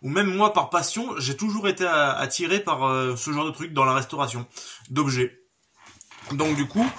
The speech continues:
je me suis dit, peut-être qu'on va en faire un petit concept sympa pour la vidéo, enfin même pour la chaîne YouTube,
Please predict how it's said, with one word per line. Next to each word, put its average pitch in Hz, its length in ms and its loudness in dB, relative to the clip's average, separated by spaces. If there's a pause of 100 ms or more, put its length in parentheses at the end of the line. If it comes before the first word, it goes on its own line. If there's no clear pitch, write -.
(440)
je 127 140 -4
me 226 120 4
suis 147 220 2
dit, 160 300 -6 (180)
peut-être 196 220 0
qu'on 156 140 -4
va 151 60 4
en 143 120 6
faire 196 180 0
un 143 120 2
petit 214 280 -4
concept 175 480 -4
sympa 147 400 0 (200)
pour 269 180 4
la 240 100 6
vidéo, 147 460 -2
enfin 160 180 -4
même 180 320 -2
pour 196 140 2
la 135 100 2
chaîne 233 160 -2
YouTube, 185 340 -4